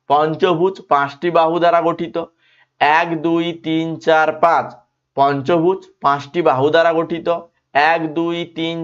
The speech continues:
চার, পাঁচ, পঞ্চভুজ পাঁচটি বাহু দ্বারা গঠিত। এক, দুই, তিন, চার, পাঁচ, ছয়, ছটি বাহু রয়েছে, অর্থাৎ ষড়ভুজ এটা, ছয়টি বাহু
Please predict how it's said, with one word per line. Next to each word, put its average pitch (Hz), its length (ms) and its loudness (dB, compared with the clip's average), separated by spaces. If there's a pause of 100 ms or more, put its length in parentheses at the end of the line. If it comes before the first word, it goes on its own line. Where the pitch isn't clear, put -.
(120)
চার, 160 240 4 (140)
পাঁচ, 151 260 2 (260)
পঞ্চভুজ 151 640 0 (420)
পাঁচটি 175 420 -2
বাহু 165 260 2
দ্বারা 135 220 4
গঠিত। 123 360 -6 (520)
এক, 147 300 2 (120)
দুই, 160 240 2 (200)
তিন, 151 240 -4 (140)
চার, 143 320 2 (140)
পাঁচ, 135 280 2 (120)
ছয়, 123 440 0 (360)
ছটি 147 520 0
বাহু 139 320 0
রয়েছে, 120 440 -4 (400)
অর্থাৎ 165 420 0
ষড়ভুজ 147 720 0
এটা, - 240 -4 (440)
ছয়টি 139 640 0 (140)
বাহু 127 400 0